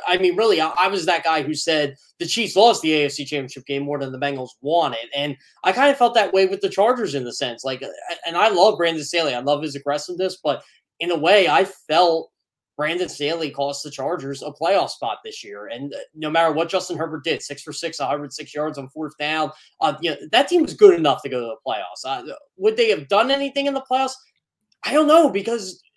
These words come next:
if you get the, a quarterback that talented in there, maybe they're the team that beats the Cincinnati Bengals. I don't think they would have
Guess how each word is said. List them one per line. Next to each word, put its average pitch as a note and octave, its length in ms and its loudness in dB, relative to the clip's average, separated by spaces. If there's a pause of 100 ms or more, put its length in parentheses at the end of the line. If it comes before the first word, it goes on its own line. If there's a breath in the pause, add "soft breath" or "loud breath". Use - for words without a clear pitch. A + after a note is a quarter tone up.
if G3 180 -12
you B3 120 -6
get B3+ 260 -4
the, B3+ 100 -6 (120)
a G3 80 -8
quarterback A#3 580 -4 (120)
that G#3+ 220 -2
talented G#3 400 -6
in A#3+ 140 -4
there, F3+ 300 -2 (520)
maybe C4 380 2
they're C4 220 2
the C#4 80 -10
team F3 320 -4
that C#3+ 180 -2
beats D3+ 220 -10
the C3 80 -12
Cincinnati C3+ 500 -8
Bengals. A2+ 260 -8
I E3 60 -2
don't F3+ 140 -2
think - 120 -6
they E3 100 -4
would C#3+ 160 -6
have - 120 -14